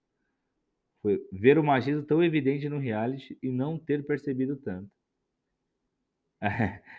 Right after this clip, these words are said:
Como é que você não percebe o machismo do cara? O cara chega em casa e fala assim, "Lavou a louça, cozinhou, hein, otária? Cadê minha comida? Vou te dar um murro." Aí você fala, "Nossa, acho que o meu marido não é machista, não. Não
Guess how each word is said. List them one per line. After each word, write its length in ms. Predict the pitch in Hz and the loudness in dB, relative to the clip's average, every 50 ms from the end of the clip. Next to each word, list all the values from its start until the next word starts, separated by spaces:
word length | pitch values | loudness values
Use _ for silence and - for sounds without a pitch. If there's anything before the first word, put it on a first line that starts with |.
| - - - - | -20 -20 -18 -8
Como 180 | - 143 135 147 | -2 0 2 2
é 60 | 156 | 2
que 60 | 156 | 2
você 80 | - 170 | 2 0
não 100 | 156 151 | 0 2
percebe 320 | - 151 135 - 143 131 | 2 0 2 4 2 2
o 40 | 120 | 2
machismo 280 | 123 117 - 127 113 117 | 0 -2 -2 -2 -2 -2
do 80 | 110 | -2
cara? 140 | - 110 104 | 0 0 0
O 40 | 104 | 0
cara 140 | 120 117 117 | 0 0 -2
chega 200 | - - 123 123 | 0 -2 -2 -2
em 60 | 120 | -2
casa 180 | 120 123 123 120 | -2 -2 -2 -2
e 20 | |
fala 100 | 117 113 | -2 -8
assim, 240 | 110 - - 104 101 | -10 -8 -6 -4 -4
"Lavou 380 | 101 107 123 135 147 139 151 160 | -2 2 6 6 6 6 6 4
a 60 | 160 | 4
louça, 500 | 151 156 180 202 196 175 - - - - _ _ - - - - _ _ | 4 4 4 4 4 2 0 -6 -12 -14 _ _ -20 -20 -20 -20 _ _
cozinhou, 840 | - 156 165 151 156 165 160 170 185 202 196 160 160 113 107 - - _ - | 2 4 4 4 4 2 2 6 6 6 6 6 2 -4 -6 -10 -12 _ -4
hein, 180 | - 175 196 | -2 0 2
otária? 640 | 185 165 - - 160 160 151 143 120 107 98 - - _ _ _ _ _ | 2 2 4 6 8 10 10 10 8 6 0 -4 -8 _ _ _ _ _
Cadê 220 | - 123 131 151 | 0 2 4 4
minha 100 | 160 175 | 4 2
comida? 580 | 175 175 180 175 175 175 175 170 160 139 113 95 | 2 0 0 0 0 0 2 2 2 2 0 -4
Vou 100 | 95 113 | -4 -6
te 100 | - - | -6 0
dar 140 | 143 143 151 | 2 2 2
um 60 | 160 | 2
murro." 520 | 160 151 151 151 156 160 147 117 104 - - | 2 0 2 2 2 0 0 -2 -8 -14 -14
Aí 60 | - 127 | -18 -14
você 60 | - | -8
fala, 160 | - 127 131 | -6 -6 -6
"Nossa, 380 | 147 160 147 127 147 165 170 151 | -4 -4 -4 -4 -4 -4 -4 -6
acho 100 | 139 - | -6 -6
que 60 | 143 | -6
o 40 | 143 | -4
meu 100 | 143 143 | -2 0
marido 260 | 143 139 143 147 147 | 0 0 0 0 -2
não 60 | 160 | -4
é 40 | 170 | -2
machista, 420 | 170 180 175 - 180 180 - 185 185 | -2 -2 -2 -4 -6 -8 -6 -8 -8
não. 160 | 170 139 131 | -6 -8 -10
Não 100 | 139 | -10